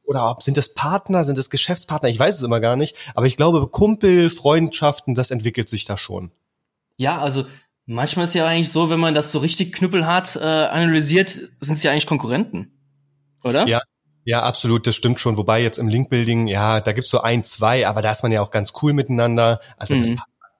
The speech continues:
Speaker 1: du hast ja selber gesagt, so ganz dreckig ist die Szene jetzt sowieso.
Speaker 2: <laughs>
Speaker 1: Also
Speaker 2: Mhm.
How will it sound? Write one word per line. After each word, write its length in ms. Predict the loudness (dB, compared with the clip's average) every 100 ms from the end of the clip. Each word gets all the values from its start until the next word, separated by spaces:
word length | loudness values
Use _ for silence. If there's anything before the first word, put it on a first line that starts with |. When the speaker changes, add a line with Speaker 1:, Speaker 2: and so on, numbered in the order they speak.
| -6
Speaker 1:
du 60 | -2
hast 140 | 0
ja 80 | 0
selber 240 | 2 2 0
gesagt, 380 | 0 0 -2
so 400 | 0 2 2 -2 _
ganz 720 | 0 4 2 0 -8 -10 -16 -4
dreckig 420 | -2 0 -2 -4
ist 140 | -6
die 40 | -6
Szene 360 | -2 2 4
jetzt 240 | 2 0 0
sowieso. 420 | 0 2 2 0 -4
Speaker 2:
<laughs> 60 | -14 -12 -12 -12 -16 -18 _
Speaker 1:
Also 380 | -4 0 2
Speaker 2:
Mhm. 40 | 2